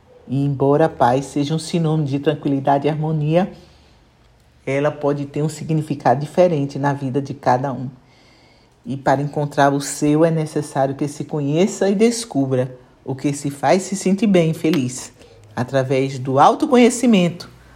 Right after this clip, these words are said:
poderemos eleger quais são as nossas prioridades. E então, a gente vai conseguir definir estratégias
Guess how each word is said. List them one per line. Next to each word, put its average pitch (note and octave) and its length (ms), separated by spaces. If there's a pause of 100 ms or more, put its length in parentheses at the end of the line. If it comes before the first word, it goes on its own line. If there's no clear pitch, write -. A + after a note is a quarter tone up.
(140)
poderemos E3 600
eleger F3+ 600
quais D#3+ 260
são D3+ 200
as D#3 180
nossas C#3 320
prioridades. - 920 (340)
E D#3+ 100
então, D#3+ 540 (320)
a C#3+ 120
gente D3+ 260
vai D#3 180
conseguir F3+ 440
definir E3 500
estratégias D#3 920